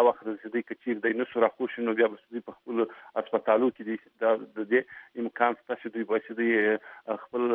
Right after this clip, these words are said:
کوم، کاربندیز چې دی، هغه به اعلان کړي. ولې دا چې دی، دا لومړۍ پیښه نه ده. تر دې نه مخکې هم یو درې څلور کاله نه مخکې چې دی، ډاکټران ډېر تښتول کېدل او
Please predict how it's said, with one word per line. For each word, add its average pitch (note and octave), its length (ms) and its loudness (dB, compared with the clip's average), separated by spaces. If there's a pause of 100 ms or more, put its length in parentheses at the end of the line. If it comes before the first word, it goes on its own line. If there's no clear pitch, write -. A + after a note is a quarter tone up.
(160)
کوم، A#2+ 140 -4 (720)
کاربندیز A2+ 540 0
چې - 160 -8
دی، A2+ 80 2 (160)
هغه A2 240 6
به A2 80 2 (240)
اعلان A#2 360 4
کړي. - 120 -10 (320)
ولې B2 260 0
دا G#2+ 140 6
چې - 120 -16
دی، C3 60 0 (100)
دا B2 60 4 (200)
لومړۍ B2 260 2 (100)
پیښه C3 200 0 (100)
نه C#3+ 100 6
ده. A2+ 60 6 (320)
تر A2+ 160 -10
دې C3+ 140 6
نه C3 120 6
مخکې C3+ 260 -2
هم C#3 100 6 (340)
یو A#2+ 100 0 (220)
درې B2+ 140 4 (120)
څلور A#2 240 4 (120)
کاله A2+ 220 6
نه A2+ 100 0
مخکې - 260 -6
چې - 120 -20
دی، A#2+ 60 -6 (100)
ډاکټران B2 360 2 (120)
ډېر C3 140 4 (100)
تښتول A2+ 440 -4
کېدل G#2+ 260 2 (400)
او G#2 80 2